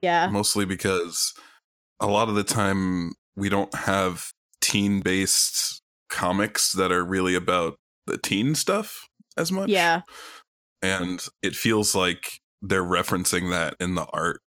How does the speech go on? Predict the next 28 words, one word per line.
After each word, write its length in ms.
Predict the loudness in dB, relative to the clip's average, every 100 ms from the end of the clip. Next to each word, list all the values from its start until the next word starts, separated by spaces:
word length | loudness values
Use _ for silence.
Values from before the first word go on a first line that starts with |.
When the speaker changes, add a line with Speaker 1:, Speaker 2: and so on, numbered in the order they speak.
| _ _
Speaker 2:
on 180 | -4 -2
the 80 | -4
cover 360 | -2 -2 0
as 180 | 0 -2
well, 340 | -4 -4 -4 -8 -8
to 60 |
be 120 | -4
like, 240 | -2 -2 -2
"Hey, 140 | -2
this 200 | 0 0
is 120 | -2 -2
kind 420 | -2 -2 0 -2
of 140 | -4
like 420 | -2 0 -2 -4 -14 -20 -20 -20 _ -2
a 480 | 0 2 2 0 -2 -6
Japanese 560 | -4 -4 -2 0 0 0
slice 280 | 0 0 0
of 120 | 0
life, 460 | 2 2 0 -8 -8
but 340 | -4 0 0 0
American." 640 | 0 0 0 -4 -8 -8 -12 -20 -2
Speaker 1:
Yeah, 220 | 2 2 0 0
that's 180 | 2
a 60 | 2
good 160 | 2 2
point, 300 | 2 2 0
too. 540 | 2 4 6 4 0 0
Like, 420 | 2 4 2 -4